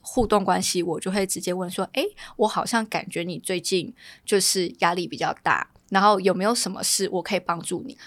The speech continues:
然后就看他愿不愿意在状态下可以跟我分享。嗯，有时候我，我也知道我不能帮他解决问题，因为有时候是他要去面对的，但是让他知道说我是给他支持的，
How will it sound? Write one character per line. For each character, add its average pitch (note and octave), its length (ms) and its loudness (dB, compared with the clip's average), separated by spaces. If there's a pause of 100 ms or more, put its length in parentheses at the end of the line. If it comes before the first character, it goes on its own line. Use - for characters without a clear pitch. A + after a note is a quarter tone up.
(100)
然 F#3+ 180 4
后 A3 460 4 (160)
就 A3+ 140 4
看 G#3+ 260 2
他 F#3 240 0
愿 F#3+ 160 6
不 F3+ 120 0
愿 E3+ 180 0
意 F3 80 -6
在 F#3 140 2
状 F#3 220 0
态 F#3 180 -2
下 E3 260 0
可 - 220 -4
以 E3+ 80 -2
跟 E3+ 200 -4
我 E3+ 160 -6
分 - 300 -8
享。 - 320 -4 (420)
嗯， F#3 140 -4
有 G3+ 100 6
时 G3+ 120 4
候 E4 80 8
我， B3+ 180 8 (120)
我 G#3 140 8
也 G3+ 100 10
知 G3+ 140 0
道 A#3 140 8
我 F3+ 140 2
不 A3+ 160 2
能 G3 160 0
帮 F3 120 0
他 F3 160 0
解 - 140 -4
决 - 100 -10
问 F3 220 -2
题， F3+ 80 -4
因 G#3+ 80 2
为 A3+ 60 8
有 G3 120 4
时 F#3 120 -2
候 E3+ 40 2
是 F#3 120 -2
他 F3+ 180 6
要 F#3+ 80 12
去 F#3 160 2
面 F#3 260 -2
对 B2+ 180 -2
的， - 200 -14
但 A3+ 160 4
是 A#3+ 140 2
让 A3 160 4
他 G#3+ 120 2
知 G3 120 -4
道 F#3+ 120 6
说 G3 140 0
我 F#3 220 0
是 - 100 0
给 F#3 160 -4
他 F3 180 -2
支 F3+ 240 -6
持 - 240 0
的， - 220 -12